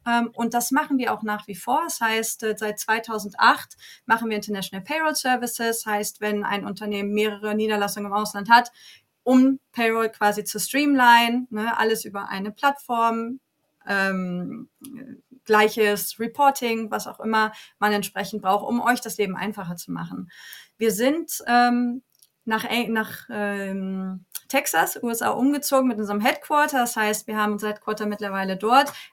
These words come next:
haben aber immer noch unsere Muttergesellschaft in England, über die auch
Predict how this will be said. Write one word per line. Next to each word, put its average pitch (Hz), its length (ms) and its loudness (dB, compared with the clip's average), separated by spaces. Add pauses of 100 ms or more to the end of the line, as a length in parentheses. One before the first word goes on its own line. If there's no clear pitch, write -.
haben 214 240 8
aber 208 220 4
immer 220 180 0
noch 202 160 -2
unsere 196 200 -6
Muttergesellschaft 190 760 -8
in 170 100 -8
England, 262 400 4
über 208 300 -2
die 202 260 -8
auch 185 320 -2